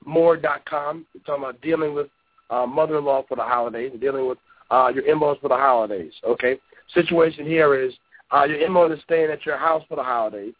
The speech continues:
and you find them trying to parent your children, or you feel like the methods that they're parenting is an invitation to give their opinion on what you should be doing,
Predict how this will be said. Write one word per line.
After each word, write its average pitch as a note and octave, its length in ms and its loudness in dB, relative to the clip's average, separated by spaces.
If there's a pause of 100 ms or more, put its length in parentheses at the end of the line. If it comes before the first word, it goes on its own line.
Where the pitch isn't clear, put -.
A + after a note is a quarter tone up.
(260)
and C#3+ 100 -4
you D#3 120 -10
find E3 320 4
them D3+ 100 -4
trying D#3 320 -2
to C3+ 80 -10
parent E3 380 -6
your C#3+ 100 -14
children, C3+ 480 -12 (420)
or F#3 300 4
you D3 200 -12
feel E3+ 120 -6
like D3+ 200 -6
the C#3 80 -12
methods D3 440 -12
that C#3 160 -10
they're E3+ 160 -6
parenting C#3 500 -10
is C3 140 -6
an C3 60 -8
invitation D3 680 -6 (240)
to C#3 60 -8
give D3 200 2
their D3+ 120 4
opinion D#3 320 0
on C#3 300 4
what C#3 160 2
you F3+ 140 -2
should D3 180 -10
be A#2 100 -8
doing, G2+ 240 -6